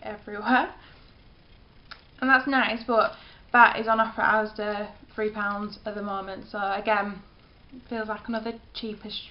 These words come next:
little item. Um, next item I got is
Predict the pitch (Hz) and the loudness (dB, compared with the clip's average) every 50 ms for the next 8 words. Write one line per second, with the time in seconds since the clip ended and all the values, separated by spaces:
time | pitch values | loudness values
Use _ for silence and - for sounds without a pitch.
0 | - - 226 214 208 - 202 202 202 208 214 214 - 240 226 262 330 - - - | -16 -10 -8 -6 -4 -2 0 0 0 -2 -4 -6 -6 -6 -4 -4 -6 -8 -12 -20
1 | - - - - - - - - - - - - - - - - - - - - | -20 -14 -12 -12 -12 -12 -16 -20 -20 -20 -20 -20 -20 -20 -20 -20 -20 -20 -20 -20
2 | - - - - - - - - 226 233 233 226 226 233 240 277 277 - - 320 | -20 -20 -20 -20 -20 -10 -4 0 2 2 4 2 2 0 -2 -2 -4 -4 -2 -2
3 | 302 277 269 - - 262 262 247 240 226 220 214 - - 220 214 208 208 214 | -2 -2 -2 -2 0 2 2 4 6 6 6 6 4 2 -2 -2 -2 -4 -6